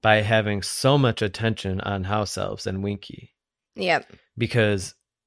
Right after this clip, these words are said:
Speaker 1: what is also disproportionate is this idea that, like, I think everyone, so Mister Diggory is a,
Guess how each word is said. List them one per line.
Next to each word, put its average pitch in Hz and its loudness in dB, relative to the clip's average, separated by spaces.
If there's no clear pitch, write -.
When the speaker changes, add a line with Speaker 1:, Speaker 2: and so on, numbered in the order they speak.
Speaker 1:
what 113 2
is 95 0
also 135 2
disproportionate 101 -4
is 101 -6
this 104 -4
idea 104 2
that, 101 0
like, 98 -4
I 110 0
think 190 2
everyone, 131 2
so 117 2
Mister 123 -2
Diggory 104 -2
is 98 -4
a, 95 -8